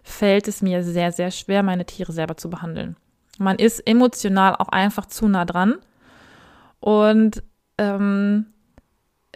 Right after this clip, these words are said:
man, ich bin mir da sehr unsicher. Bin mir sehr unsicher, ob ich das richtig interpretiere oder ob ich zu viel rein interpretiere oder ob ich nicht vielleicht doch ein bisschen zu empfindlich bin.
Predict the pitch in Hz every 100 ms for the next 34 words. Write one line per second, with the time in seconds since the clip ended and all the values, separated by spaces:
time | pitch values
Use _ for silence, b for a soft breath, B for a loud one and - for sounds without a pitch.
0 | 202 B B B B - - - - _
1 | _ - 214 202 233 - 269 277 233 196
2 | 180 185 185 190 170 165 156 151 - _
3 | _ _ _ _ _ _ - 220 202 190
4 | 196 208 202 196 208 196 208 190 185 196
5 | 202 185 185 190 - 175 - 175 170 -
6 | 175 165 - 175 - 190 233 233 208 196
7 | 202 190 196 - 185 185 180 180 175 -
8 | 190 - 180 - 175 208 220 185 190 -
9 | 190 - 185 190 190 190 185 180 175